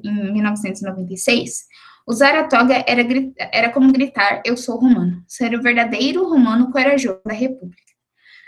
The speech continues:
Além disso, a toga é associada à política e ao dever cívico.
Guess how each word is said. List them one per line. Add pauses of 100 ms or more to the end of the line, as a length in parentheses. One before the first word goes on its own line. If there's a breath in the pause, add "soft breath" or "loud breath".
Além
disso, (220)
a
toga
é
associada
à
política
e
ao
dever
cívico.